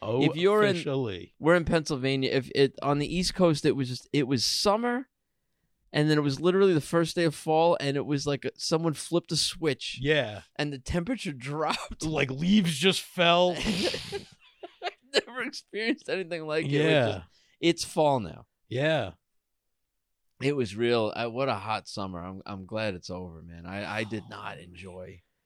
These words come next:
Speaker 2: The month of August was
Speaker 1: It's been
Speaker 2: terrible.
Speaker 1: a hot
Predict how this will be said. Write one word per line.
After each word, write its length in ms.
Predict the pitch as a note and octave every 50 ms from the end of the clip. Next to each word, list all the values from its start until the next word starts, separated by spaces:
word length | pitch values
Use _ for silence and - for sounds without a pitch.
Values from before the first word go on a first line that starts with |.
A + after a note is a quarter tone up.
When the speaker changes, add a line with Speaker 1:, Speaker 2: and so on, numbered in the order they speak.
| _ _ _ _ _ _ _ _ -
Speaker 2:
The 60 | G#2
month 300 | G#2 A2 A#2 A#2+ A2 -
of 120 | G#2 F#2
August 460 | G2+ F2+ F#2+ G2+ F#2+ F#2 F2+ - - -
was 100 | - -
Speaker 1:
It's 280 | - - C3 - - -
been 260 | C3+ - C#3+ C3+ C3 B2
Speaker 2:
terrible. 160 | - - G2
Speaker 1:
a 100 | G2 F#2+
hot 720 | - - - - - - - A#2+ A#2 A#2+ - A#2+ B2 C#3